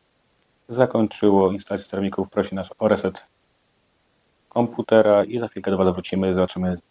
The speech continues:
za chwilkę pierwszy test. Dobrze, już podłączyłem nasz adapter T P Linka na razie pod sieć dwa i cztery gigaherca. Zobaczymy, jaką mamy prędkość. Następnie podłączymy się pod pięć gigaherców, żeby mieć pełen test.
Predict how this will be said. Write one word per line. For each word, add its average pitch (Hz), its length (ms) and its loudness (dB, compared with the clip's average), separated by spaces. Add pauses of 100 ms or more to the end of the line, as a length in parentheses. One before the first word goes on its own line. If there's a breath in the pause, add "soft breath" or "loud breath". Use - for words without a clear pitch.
za - 80 -6
chwilkę - 260 -14
pierwszy - 240 -12
test. - 360 -2 (300)
Dobrze, 117 260 4
już 95 100 0
podłączyłem 104 640 2 (680)
nasz 101 300 0 (280)
adapter 101 580 2 (380)
T 101 140 0
P 101 140 4
Linka 95 480 2
na 95 80 -2
razie 95 240 0
pod - 180 -8
sieć 90 200 -2
dwa 92 200 2
i 98 60 4
cztery 113 360 2 (100)
gigaherca. 104 400 0
Zobaczymy, 101 380 2
jaką 98 240 2
mamy 92 160 -4 (420)
prędkość. 113 540 2
Następnie 104 320 -4
podłączymy 98 340 -2
się 92 80 -4
pod - 180 -12
pięć 110 200 4
gigaherców, 104 680 0 (480)
żeby 101 140 4
mieć 92 120 0
pełen 92 360 2
test. - 420 2